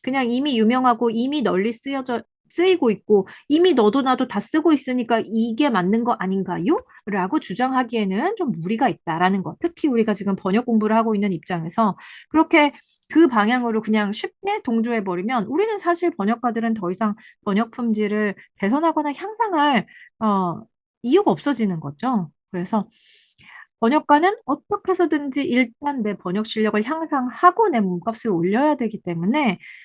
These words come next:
어, 제가 지금 왜 이런 이야기를 하는지 제 취지가 이해되실 거라고 생각해요. 그리하여 제가 이제, 어, 어색한 표현들을, 어, 요렇게 바꿨어요. 어색한 표현들이 이제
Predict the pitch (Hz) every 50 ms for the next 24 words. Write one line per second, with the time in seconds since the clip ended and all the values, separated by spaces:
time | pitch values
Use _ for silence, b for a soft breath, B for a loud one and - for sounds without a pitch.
0 | B B B - 202 190 185 170 170 170 175 185 185 _ _ _ _ _ _ _
1 | _ _ _ _ _ _ _ _ - _ _ - 214 196 190 180 - - - -
2 | 185 175 180 208 214 202 170 160 180 190 190 190 170 170 165 165 165 190 190 220
3 | 233 233 220 202 - 185 190 247 349 466 - _ _ - - _ - - - 262
4 | 262 262 226 180 175 185 190 185 - 160 - 196 190 - 180 170 165 151 196 208
5 | 233 226 220 214 220 _ - 226 - - _ _ _ _ B B B B B B
6 | B B B B B B B B _ _ _ _ _ _ _ _ - - - 277
7 | 311 311 285 330 339 330 254 226 247 247 220 190 170 170 170 170 - 247 254 262
8 | 247 214 202 214 240 226 226 220 208 208 196 185 - _ 202 190 180 - - 190
9 | 220 349 359 349 - - 359 339 339 359 349 339 339 349 320 294 269 262 254 240
10 | 226 220 226 262 262 233 202 180 165 160 170 _ _ _ _ _ _ _ _ -
11 | 214 202 196 190 185 180 175 185 247 320 427 440 415 370 320 294 - 311 294 -
12 | 285 269 269 262 262 262 262 262 262 262 269 262 _ _ - 208 214 226 240 226
13 | - 254 240 240 233 233 233 226 226 226 220 220 220 220 226 254 254 262 262 262
14 | 247 247 240 226 226 220 214 208 208 202 202 190 196 196 190 185 185 185 214